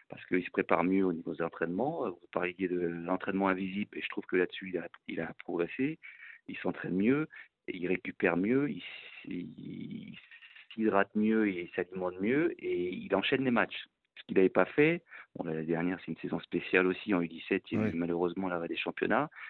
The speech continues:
Speaker 1: mais il a été blessé. Donc, entre U seize et U dix-huit, euh, la transformation est en train de se faire, et là, il enchaîne les matchs depuis, euh, six mois avec de la N deux, donc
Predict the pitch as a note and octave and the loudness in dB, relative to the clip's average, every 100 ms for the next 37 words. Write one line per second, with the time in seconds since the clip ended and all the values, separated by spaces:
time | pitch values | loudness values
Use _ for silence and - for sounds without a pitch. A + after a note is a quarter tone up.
0 | - G2 G2 F#2+ C#3 C3 B2 - - _ | 2 6 6 4 4 4 2 -2 -6 _
1 | _ - - - A2 G#2 A2 - A#2 C3+ | _ -20 -16 -4 0 4 4 6 4 4
2 | - D3+ A#2 A#2 A2 A2+ G#2+ B2+ F3+ - | 4 6 6 4 2 -2 0 0 0 -2
3 | - - - - - E2+ E2+ E2+ E2+ E2+ | -20 -18 -18 -18 -10 -2 0 2 2 2
4 | E2+ - - - - F#2+ - A2 B2 A2+ | 0 0 -2 -2 0 -2 -2 -2 2 4
5 | A2+ - A#2 G2+ F#2 G2 - F#2+ - C3 | 2 2 4 4 4 0 0 -2 4 4
6 | E3 A3+ _ - - - - - F2+ A#2+ | 4 -2 _ -16 -16 -16 -4 2 6 6
7 | D#3 G#2 - G#2+ G2 F#2 A2 A#2+ G2+ - | 8 4 6 4 6 6 4 4 0 0
8 | - G2+ G2 F2 - - F#2+ G2 A#2+ D3+ | -6 -2 0 -2 -4 -8 -2 2 2 2
9 | - E2 F2 - A#2 B2+ G2+ F#2 G2 C3+ | 2 2 0 2 4 6 4 2 2 0
10 | F3 _ - - _ - F2 | -2 _ -20 -20 _ -6 -6